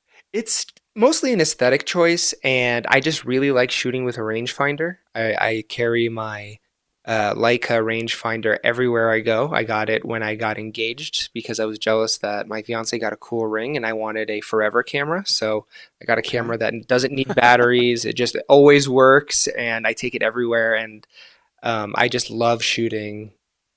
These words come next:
Speaker 1: I love shooting film both as an aesthetic choice, and I like the workflow of film a lot because then I'm not stuck looking at my pictures or editing them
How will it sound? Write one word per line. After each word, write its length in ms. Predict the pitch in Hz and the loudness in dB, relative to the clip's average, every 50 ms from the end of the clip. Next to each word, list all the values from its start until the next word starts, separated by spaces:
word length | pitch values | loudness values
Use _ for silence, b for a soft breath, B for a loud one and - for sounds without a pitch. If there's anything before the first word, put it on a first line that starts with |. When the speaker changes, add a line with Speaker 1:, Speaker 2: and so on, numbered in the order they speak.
| _ - | _ -2
Speaker 1:
I 60 | 127 | 0
love 200 | 131 127 131 123 | 4 4 4 4
shooting 300 | - - 135 131 127 120 | 4 0 0 0 0 -2
film 240 | - - 123 120 117 | -2 -2 -2 -2 0
both 260 | 113 117 113 117 - | 0 0 0 0 -2
as 160 | - 117 117 | -4 -2 -2
an 100 | 113 117 | -4 -6
aesthetic 440 | 113 - - - 127 127 139 139 - | -6 -6 -2 0 2 2 2 0 -2
choice, 380 | - - 127 127 123 123 - - | -2 0 2 2 2 2 0 -2
and 180 | - 123 123 | -2 0 0
I 60 | 123 127 | 2 4
like 280 | 131 139 151 147 - | 4 4 4 4 2
the 100 | - 135 | 0 0
workflow 640 | 120 120 123 127 127 - - - 123 120 117 113 113 | 2 2 0 0 0 -2 -6 -4 -2 0 2 2 0
of 80 | 113 - | 0 -2
film 440 | - - - 117 113 113 113 113 | -6 -6 -6 -4 -4 -4 -4 -4
a 80 | 110 117 | -4 -2
lot 340 | 127 131 131 135 135 - _ | 2 4 4 4 4 2 _
because 300 | 127 117 - 120 113 113 | -8 -6 -4 -4 -4 -4
then 120 | 120 113 | -4 -6
I'm 140 | 113 113 117 | -6 -8 -8
not 300 | 117 113 117 113 - - | -8 -4 -4 -4 -2 -2
stuck 340 | - - - 123 117 - - | -4 0 0 0 0 0 -2
looking 320 | 110 120 123 - - 120 | -4 -6 -4 -6 -6 -6
at 80 | 120 92 | -6 -4
my 100 | 110 120 | -4 -6
pictures 440 | - - 113 - - 117 110 107 - | -4 -4 -6 -4 -4 -4 -4 -4 -2
or 80 | - | 0
editing 400 | - 113 - 110 113 117 113 113 | -2 0 -2 -2 -4 -4 -6 -6
them 180 | 113 110 113 | -8 -8 -8